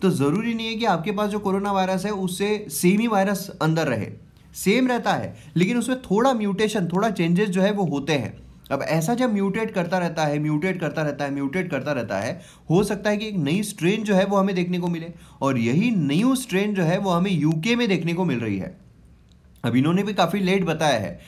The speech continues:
जैसे कि चाइना ने, चाइना को हमने बोला है कि उन्होंने कोरोना वायरस आ गया था लेकिन काफ़ी लेट दुनिया को बताया, उसी तरीके से यूके में भी काफ़ी बुरी तरीके से स्प्रेड हो रहा है और लेट ही हमें पता चला है।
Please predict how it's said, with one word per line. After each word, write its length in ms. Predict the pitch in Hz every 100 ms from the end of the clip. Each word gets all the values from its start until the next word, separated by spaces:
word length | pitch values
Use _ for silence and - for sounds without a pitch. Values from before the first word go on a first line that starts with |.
| - 123
जैसे 200 | 127 160
कि 80 | 165
चाइना 380 | 151 135 165
ने, 260 | 180 160 104
चाइना 320 | 104 131 147
को 100 | 165
हमने 180 | 156 160
बोला 240 | 147 147
है 160 | 147 139
कि 100 | 151
उन्होंने 340 | 139 147 156 147 - -
कोरोना 320 | 131 139 151
वायरस 240 | 147 151 151
आ 80 |
गया 120 | 135 143
था 80 |
लेकिन 200 | 143 147
काफ़ी 240 | 147 131 147
लेट 260 | 143 165
दुनिया 200 | 143 143
को 120 | 143 139
बताया, 340 | 127 123 85 - - -
उसी 260 | 135 147 220
तरीके 300 | 202 185 190
से 80 | 214
यूके 380 | 170 143 147 202
में 120 | 208
भी 80 | 214
काफ़ी 240 | 196 190
बुरी 240 | 165 165 175
तरीके 260 | 180 180
से 120 | 175
स्प्रेड 340 | 190 - 160 165
हो 100 | 143
रहा 140 | 131
है 160 | 131 196
और 140 | 175
लेट 300 | 135 143 165
ही 60 | 214
हमें 180 | 196 180
पता 180 | 143
चला 220 | 131 101 80
है। 180 | 85